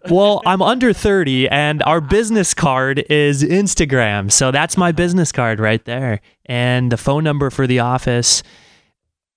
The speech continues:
I even have, it's funny, I have a cell phone because I take care of a lot of people that are in their twenties and thirties. So texting is more utilized than calling. So many people don't know how to call the office, but they'll text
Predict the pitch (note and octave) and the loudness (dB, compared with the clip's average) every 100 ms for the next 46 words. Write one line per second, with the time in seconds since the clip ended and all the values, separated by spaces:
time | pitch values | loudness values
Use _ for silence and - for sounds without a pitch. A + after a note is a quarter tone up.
0 | _ C3 C#3 D#3 F#3+ D3 C3 B2+ B2 C3+ | _ -6 -2 0 0 0 -2 -2 -2 -4
1 | - - B2+ C3+ A2 A#2 A#2 - - C#3 | -4 -4 -2 -2 -2 -2 -2 -2 -2 -2
2 | G3 - G#2 - - - A2+ - A#2 A2+ | -4 -6 -8 -8 -10 -12 -16 -8 -6 -4
3 | A2 B2 B2 - A2+ A2 G#2+ G#2 G#2+ G#2 | -4 -4 -6 -4 -4 -2 -2 -2 -2 -4
4 | - F#3+ - G2+ G2 G#2 G2+ G2+ G2 - | -6 -8 -8 -10 -6 -4 -2 -2 -4 -6
5 | G#2 G2+ G2 G2 - A#2 D#3 C3 - - | -8 -6 -6 -6 -8 -6 -4 -6 -8 -10
6 | - _ - B2 - - - - G2+ G2 | -10 _ -10 -10 -6 -8 -6 -6 -4 -4
7 | A2 - _ _ A#2+ A2+ G#2+ G#2+ G2+ - | -8 -10 _ _ -12 -8 -4 -4 -2 -2
8 | - - _ _ _ _ _ _ _ _ | -4 -10 _ _ _ _ _ _ _ _
9 | C3 C3+ D3+ D3+ C#3 C3+ A#2 G2+ G#2 G#2 | -6 -2 0 0 0 -2 -4 -4 -4 -6
10 | - G#2+ G#2 - G#2 G#2 G#2+ A2 - _ | -8 -14 -14 -6 -4 -4 -6 -10 -18 _
11 | _ - C#3 D3+ D#3+ D#3 C#3+ B2+ B2+ B2+ | _ -6 -4 -2 -2 -2 -2 -4 -4 -2
12 | A#2 A2 - D#3 F#3 - G2+ - - - | -4 -6 -4 -4 -2 -4 -6 -10 -10 -12
13 | G#2 - G2+ - A#2 - - | -12 -18 -18 -12 -12 -12 -20